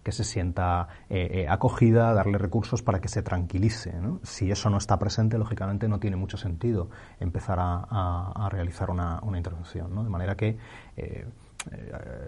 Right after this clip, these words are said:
al final, bueno, aunque hablamos de la evaluación, ¿no? como una etapa y la intervención como otra etapa, ¿no? claramente diferenciadas, en el fondo, eh, ambas están imbricadas, ¿no? Y no, no, no, no, no es fácil luego en la práctica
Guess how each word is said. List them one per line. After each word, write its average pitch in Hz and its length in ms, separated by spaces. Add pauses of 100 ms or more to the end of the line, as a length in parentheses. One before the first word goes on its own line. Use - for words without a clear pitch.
al - 80
final, 110 260
bueno, 101 300
aunque 113 180
hablamos 107 300
de 117 80
la 113 100
evaluación, 110 800
¿no? 117 140
como 110 180
una 110 100
etapa 113 500
y 156 40
la 117 100
intervención 107 720
como 104 220
otra 101 160
etapa, 110 360
¿no? 117 200
claramente 104 320
diferenciadas, 113 640 (320)
en 104 60
el 101 40
fondo, 107 360 (180)
eh, 104 140
ambas 104 300
están 110 260
imbricadas, 95 720
¿no? 110 100
Y 98 60
no, 92 260
no, 95 180
no, 98 380
no, 95 380
no 104 220
es 113 100
fácil 110 380
luego 104 160
en 104 40
la 101 80
práctica 113 460